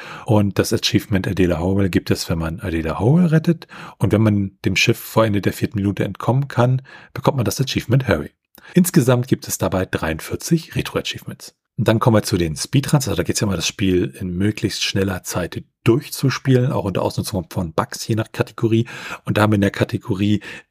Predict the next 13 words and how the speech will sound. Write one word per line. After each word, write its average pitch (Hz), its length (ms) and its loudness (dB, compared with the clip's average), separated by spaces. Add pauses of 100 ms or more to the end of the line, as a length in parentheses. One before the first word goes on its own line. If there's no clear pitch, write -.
Any 104 260 4
Person, 123 600 4 (180)
ähm, 101 360 0
liegt 110 300 -2
der 98 180 2
Rekord 101 420 -2
bei 92 140 -2
vier - 220 2
Minuten, 101 340 0
achtundzwanzig - 500 -2
Sekunden 98 460 0
und 90 300 -2 (240)
vierhundertfünfzig - 1040 -2